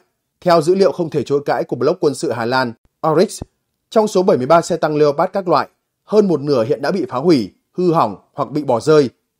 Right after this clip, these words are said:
Trong đó có ít nhất là mười một trong tổng số hai mươi mốt xe tăng Leopard hai A sáu, phiên bản hiện đại nhất của chúng, đã trở thành đống sắt vụn. Hiện nay,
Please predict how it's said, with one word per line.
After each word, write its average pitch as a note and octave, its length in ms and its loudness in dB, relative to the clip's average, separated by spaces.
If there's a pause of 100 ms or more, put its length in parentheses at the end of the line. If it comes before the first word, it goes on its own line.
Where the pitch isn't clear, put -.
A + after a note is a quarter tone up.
(180)
Trong D#3+ 220 2
đó C#3 100 4
có D3+ 140 0
ít E3 120 2
nhất G#3+ 220 -2
là C#3 120 0
mười C3 180 -4
một B2+ 200 -2
trong E3+ 160 -4
tổng A#2+ 160 -2
số B2+ 200 -6
hai D#3+ 160 -8
mươi D3+ 100 -4
mốt F#3+ 160 -2
xe D#3 160 -4
tăng C#3+ 200 -6
Leopard C#3+ 380 -2
hai D3 140 -6
A C3+ 120 -2
sáu, C3 380 0 (340)
phiên G#3 200 0
bản B2+ 160 -2
hiện D3 160 -6
đại B2 180 -4
nhất F#3+ 240 -6
của B2+ 120 -4
chúng, C#3 260 -4 (260)
đã C3 180 -4
trở F3+ 140 -2
thành A#2+ 180 -8
đống A2+ 140 -6
sắt E3 180 -2
vụn. D#3 180 0 (500)
Hiện D3 180 -2
nay, C#3+ 220 2